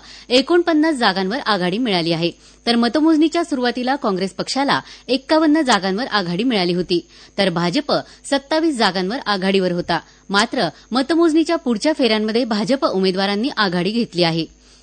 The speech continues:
जम्मू काश्मीर विधानसभा निवडणुकीचीही मतमोजणी आज होत आहे. जम्मू काश्मीरमध्ये विधानसभेच्या नव्वद जागांपैकी नॅशनल कॉन्फरन्स बेचाळीस जागांवर, भाजप बावीस जागांवर, तर काँग्रेस आठ जागांवर आघाडीवर आहे.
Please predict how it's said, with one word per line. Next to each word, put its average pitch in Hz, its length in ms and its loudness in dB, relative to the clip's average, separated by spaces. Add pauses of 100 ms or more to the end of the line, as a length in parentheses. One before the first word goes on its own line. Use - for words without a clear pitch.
(240)
जम्मू 277 240 6
काश्मीर 330 340 2
विधानसभा 277 460 0
निवडणुकीचीही 240 760 0
मतमोजणी 202 520 0
आज 202 260 0
होत 180 200 -2
आहे. 165 240 0 (360)
जम्मू 214 240 2
काश्मीरमध्ये 220 640 0 (260)
विधानसभेच्या 330 640 2
नव्वद 233 340 2
जागांपैकी 208 680 0 (260)
नॅशनल 302 400 2
कॉन्फरन्स 240 640 -2
बेचाळीस 196 520 -2
जागांवर, 202 440 0 (300)
भाजप 196 380 -2
बावीस 196 440 0
जागांवर, 214 420 0 (300)
तर 226 80 0
काँग्रेस 254 400 0 (160)
आठ 262 220 -2
जागांवर 185 540 -2
आघाडीवर 180 420 0
आहे. 165 360 -4